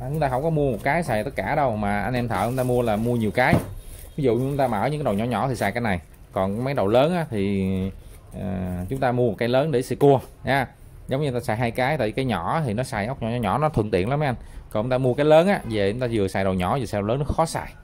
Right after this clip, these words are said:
Đó thì, ờ, con này đó, giá là hai trăm, ờ, quên, giá là sáu trăm ngàn ha, thanh lý nha. Nè, lực xoắn nè, số chậm á là hai trăm mười niêu, số, ờ, số H á là hai chín tám niêu.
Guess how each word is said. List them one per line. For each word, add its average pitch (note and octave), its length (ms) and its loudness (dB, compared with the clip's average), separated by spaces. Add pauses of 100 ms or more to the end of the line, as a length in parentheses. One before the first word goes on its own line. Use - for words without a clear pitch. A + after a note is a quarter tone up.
(520)
Đó B2+ 220 0
thì, G#2 200 0
ờ, G2 200 2 (320)
con B2+ 140 2
này A2+ 180 2
đó, B2+ 140 2 (280)
giá C3+ 220 2
là C3+ 80 0
hai B2 220 -2
trăm, B2 340 -2
ờ, A#2 260 0 (540)
quên, B2+ 220 2
giá C3 180 2
là D3+ 60 -4
sáu D3 140 -2
trăm C3 140 -4
ngàn G#2 160 0
ha, B2 100 0
thanh B2 140 -4
lý C3 160 0
nha. E3 180 0 (760)
Nè, B2 200 2
lực G#2 160 -2
xoắn D#3 200 2
nè, A#2 240 0
số - 240 -2
chậm A2 220 0
á D#3 120 2
là C3 100 0
hai B2 120 0
trăm B2 160 -2
mười A2 120 2
niêu, A#2+ 280 2
số, D3+ 160 -2 (120)
ờ, B2 380 -2 (500)
số - 140 -2
H D#3 60 2 (120)
á E3+ 160 -2 (140)
là G2+ 140 -2
hai A#2+ 160 -2
chín C#3 140 -6
tám D3+ 180 0
niêu. C#3+ 200 2